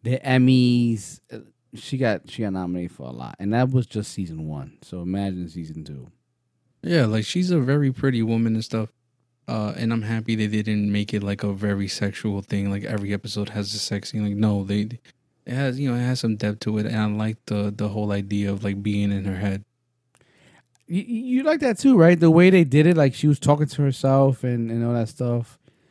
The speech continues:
Speaker 2: Yeah, I, I wanted to mention something, but you haven't finished it. So, uh, whenever you finish it, maybe we could talk about it a, a little bit here.
Speaker 1: Most definitely, most definitely.
Speaker 2: But, um, it's a great show. I give that bitch a fucking, not her, but the <laughs> show, a eight out of ten, man. This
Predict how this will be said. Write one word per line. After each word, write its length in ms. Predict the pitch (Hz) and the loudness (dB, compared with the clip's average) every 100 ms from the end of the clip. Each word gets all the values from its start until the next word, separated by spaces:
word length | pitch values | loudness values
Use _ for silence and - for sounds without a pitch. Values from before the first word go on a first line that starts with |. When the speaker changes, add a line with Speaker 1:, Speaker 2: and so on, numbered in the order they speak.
| - | -6
Speaker 2:
Yeah, 560 | 120 127 120 101 101 - | 0 4 4 4 0 -2
I, 160 | 120 98 | -4 -2
I 60 | |
wanted 360 | 127 135 151 139 | -2 -2 -2 -2
to 80 | 117 | -2
mention 280 | 113 120 120 | -4 -4 -6
something, 280 | 123 120 110 | -6 -4 -6
but 100 | 104 | -6
you 120 | 113 | -6
haven't 260 | 110 104 | -4 -6
finished 420 | 101 110 104 - - | -4 -2 -2 -4 -10
it. 140 | - | -8
So, 260 | 92 80 - _ _ _ _ _ _ | -8 -10 -12 _ _ _ _ _ _
uh, 240 | 104 80 - - _ | -10 -10 -14 -20 _
whenever 300 | 117 123 123 | -2 -2 -2
you 80 | 120 | -4
finish 280 | 123 113 110 | -2 -2 -2
it, 40 | |
maybe 180 | 107 107 | -2 -2
we 120 | 101 | -4
could 120 | 104 | -8
talk 160 | 110 110 | -4 -2
about 200 | 110 113 | 0 0
it 80 | 113 | 0
a, 40 | 113 | -4
a 120 | - | -4
little 200 | 117 120 | -6 -4
bit 140 | 117 117 | -4 2
here. 120 | 131 | 4
Speaker 1:
Most 160 | 139 135 | 4 4
definitely, 360 | 147 151 107 | 4 4 -2
most 240 | 101 113 104 | -2 -4 0
definitely. 540 | 110 113 85 82 87 _ _ _ _ 110 | -2 -2 -10 -12 -14 _ _ _ _ -8
Speaker 2:
But, 280 | 110 104 | -4 -2
um, 320 | 101 98 98 - _ _ _ - 127 - | -2 -6 -8 -14 _ _ _ -8 -6 -2
it's 160 | 131 | -2
a 60 | 120 | -2
great 300 | 110 107 101 | 0 0 0
show. 220 | - 107 | -2 -4
I 120 | 104 | -4
give 200 | 127 110 104 | -4 -4 -4
that 200 | 104 104 | -6 -6
bitch 220 | 101 104 | -8 -10
a 40 | |
fucking, 460 | - 104 101 104 113 | -10 -8 -6 -6 -4
not 160 | 120 110 - 107 | -4 -4 -10 -8
her, 200 | 113 104 | -6 -6
but 220 | 95 107 | -6 -6
the 60 | 104 | -2
<laughs> 20 | |
show, 420 | - - 143 110 - - - _ | -2 2 2 2 -8 -20 -20 _
a 120 | 113 - | -8 -4
eight 200 | 117 107 | -2 -2
out 140 | 101 | -2
of 80 | 101 | -2
ten, 240 | 101 98 | -2 -2
man. 220 | 95 95 101 | -2 -4 -6
This 160 | 101 | -8